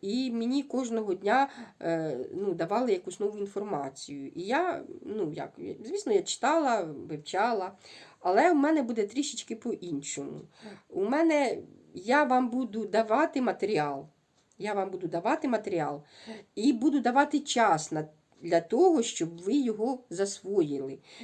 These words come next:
І, звісно, це буде домашнє. Після кожного уроку це буде домашня робота. Це буде домашня робота. Е, але я не буду требувати від вас геть зовсім правильної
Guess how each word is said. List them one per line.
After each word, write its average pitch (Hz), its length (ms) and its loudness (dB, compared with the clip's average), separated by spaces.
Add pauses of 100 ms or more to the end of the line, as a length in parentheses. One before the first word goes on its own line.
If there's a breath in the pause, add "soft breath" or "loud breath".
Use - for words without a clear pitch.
(180 loud breath)
І, 214 140 -4
звісно, 240 520 2
це 214 160 0
буде 233 360 -2
домашнє. 180 580 0 (280)
Після 196 400 -2
кожного 202 520 2
уроку 190 920 2
це 165 140 -4
буде 175 260 -2
домашня 165 720 -2
робота. 160 680 -6 (320)
Це 143 120 -12
буде 196 300 -4
домашня 160 540 -6
робота. 135 580 -10 (800 loud breath)
Е, 143 500 -6 (460)
але 277 460 4
я 254 440 4
не 277 160 4
буду 233 280 0
требувати 208 600 0
від 175 220 -4
вас 247 300 2
геть 196 420 -2
зовсім 196 480 0
правильної 160 840 0